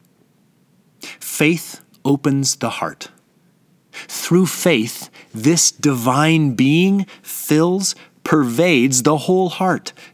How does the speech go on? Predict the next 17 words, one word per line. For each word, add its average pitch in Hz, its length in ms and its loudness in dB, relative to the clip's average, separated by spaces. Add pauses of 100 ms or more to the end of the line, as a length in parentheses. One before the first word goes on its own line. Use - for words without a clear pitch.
(100)
dwells 143 600 0 (100)
in 127 320 0 (140)
it. - 340 -8 (1400)
He 160 160 -2
cannot 175 720 -2
bring 139 380 0
thee 131 160 2
nigh 123 480 0
to 156 180 -2
God 123 480 -2
except - 720 -2
as 120 160 -2
he 120 120 0
brings 127 500 -2
thy 120 300 0
heart - 440 -6
nigh. 78 540 -12